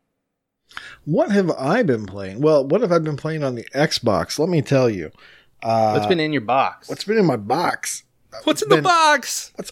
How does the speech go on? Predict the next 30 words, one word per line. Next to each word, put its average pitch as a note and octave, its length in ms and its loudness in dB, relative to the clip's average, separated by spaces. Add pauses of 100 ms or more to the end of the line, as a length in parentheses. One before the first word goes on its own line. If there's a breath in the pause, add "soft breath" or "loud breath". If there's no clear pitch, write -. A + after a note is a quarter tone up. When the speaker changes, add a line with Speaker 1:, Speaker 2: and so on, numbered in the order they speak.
(120)
Speaker 1:
on D#4+ 280 -4
my F#3 140 2
box B2+ 380 0
and C3+ 160 -6
is B2+ 180 -10
no A3 180 4
longer G3 420 4
on G2+ 80 -2
my G2 120 -4
box, F2+ 500 -8 (180)
uh, A2 360 -2
is A#2 280 -6
Observation. B2+ 1040 -2 (540 soft breath)
Now, G2+ 560 -10 (400)
we C3 160 0
mentioned C3+ 460 -2
this B2 140 -6
a B2 40 -10
couple A#2+ 300 -2
weeks C3 300 -4
ago C3+ 500 2
and F#2+ 280 -10 (320)
multiple A#2+ 360 -8
times E3+ 480 -6
that A#2+ 260 -8
this C3 200 0
was A2+ 160 -4
leaving G#2 320 -6
Game C3+ 240 2
Pass, G#3 400 -4